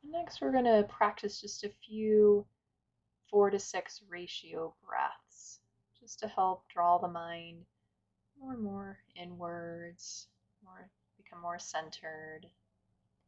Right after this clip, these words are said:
And then we'll move into a visualization. So on your next inhale, we're gonna count to four. So allowing the breath to be smooth and fluid.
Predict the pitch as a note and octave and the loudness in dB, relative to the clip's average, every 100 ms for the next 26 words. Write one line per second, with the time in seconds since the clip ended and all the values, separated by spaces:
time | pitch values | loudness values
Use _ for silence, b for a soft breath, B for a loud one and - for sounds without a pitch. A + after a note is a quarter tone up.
0 | _ _ _ _ _ _ A3 G#3+ G#3 E3+ | _ _ _ _ _ _ -8 -4 -2 -2
1 | E3 D#3+ D#3+ - D#3 D3 - - - - | -2 -2 -8 -10 -12 -10 -12 -12 -12 -14
2 | - - - - - _ G3+ _ _ _ | -16 -16 -16 -16 -18 _ _ _ _ _
3 | _ _ _ _ _ _ _ _ _ _ | _ _ _ _ _ _ _ _ _ _
4 | _ _ _ _ _ _ _ - - G#3+ | _ _ _ _ _ _ _ -8 2 4
5 | G#3 A3 G#3 G#3 G#3 A3 A#3+ - - - | 6 4 4 2 2 0 0 -8 -18 -14
6 | G#3+ G#3+ G#3+ G3 E3 D#3 D#3 E3+ F3+ F3+ | -4 -2 -2 -4 -6 -6 -6 -10 -16 -16
7 | - - F#3+ G3+ A#3 - - _ _ - | -18 -14 -14 -14 -18 -18 -20 _ _ -20
8 | - _ F3 D#3+ D#3+ A#3 E4 _ _ _ | -20 _ -4 0 0 -2 -8 _ _ _
9 | _ _ _ _ _ _ _ _ _ _ | _ _ _ _ _ _ _ _ _ _
10 | _ - F#3 F3 E3 F3 F3+ F3 E3+ - | _ -10 2 6 6 4 2 4 4 2
11 | - E3+ E3 - - - E3+ E3+ E3+ G#3 | -12 -16 -14 -14 -16 -18 -16 -12 -10 -10
12 | A#3+ _ E3+ D#3 E3+ C4 | -12 _ -2 0 0 -2